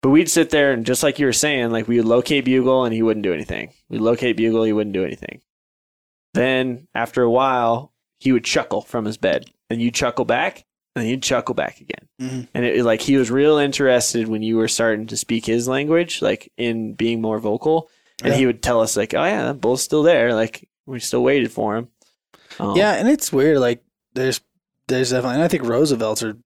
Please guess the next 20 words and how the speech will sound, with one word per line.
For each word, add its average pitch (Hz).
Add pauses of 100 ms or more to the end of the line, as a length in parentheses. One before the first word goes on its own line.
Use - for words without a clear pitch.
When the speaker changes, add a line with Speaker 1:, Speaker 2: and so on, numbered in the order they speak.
(460)
Speaker 2:
more 127
so 110
this 110
way. 110
Like, 107
if, -
Speaker 1:
Yeah. 110
Speaker 2:
if 113
they're 135
a 131
chuckling 143
bull, 151
like, 110
they'll 110
just 113
chuckle -
and 113
they'll 143
answer 180
chuckles, -